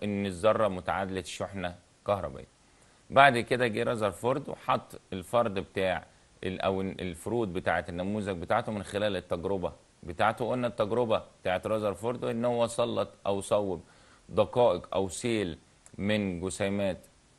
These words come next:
ألفا، وقلنا ألفا دي موجبة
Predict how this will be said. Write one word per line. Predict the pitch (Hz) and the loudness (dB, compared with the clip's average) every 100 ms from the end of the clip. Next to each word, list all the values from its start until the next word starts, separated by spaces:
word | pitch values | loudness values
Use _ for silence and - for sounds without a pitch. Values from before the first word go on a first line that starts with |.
| 101 | 2
ألفا، | 110 110 135 147 - | 2 4 2 2 0
وقلنا | 107 107 98 80 - 104 | 0 0 -2 -4 -2 -2
ألفا | 104 95 | 0 -2
دي | 87 95 - - | -2 -4 -6 -6
موجبة | 98 90 95 107 147 | -4 0 2 4 2